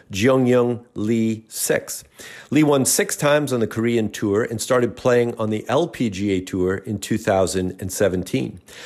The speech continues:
She has one win on the L P G A, the two thousand and nineteen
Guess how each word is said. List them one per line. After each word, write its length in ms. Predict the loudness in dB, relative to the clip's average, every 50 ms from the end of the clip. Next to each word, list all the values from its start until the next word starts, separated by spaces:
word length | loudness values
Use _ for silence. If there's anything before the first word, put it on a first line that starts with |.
| -12 -4
She 140 | 0 2 2
has 160 | 2 2 2
one 320 | 2 2 4 4 2 4
win 260 | 4 4 4 4 2 0 -2
on 80 | -2 0
the 80 | 2
L 140 | 2 2 2
P 200 | 0 -2 -6 -6
G 240 | -4 -4 -2 0 2
A, 220 | 2 0 -2 -4 -10 _ -2
the 140 | 0 0
two 400 | 0 -2 -6 _ -8 -4 -4 -4
thousand 480 | -2 0 2 4 4 4 2 2 0 0
and 160 | 0 0 2
nineteen 600 | 2 0 0 0 -2 -4 -4 -4 -4 -4 -4 -6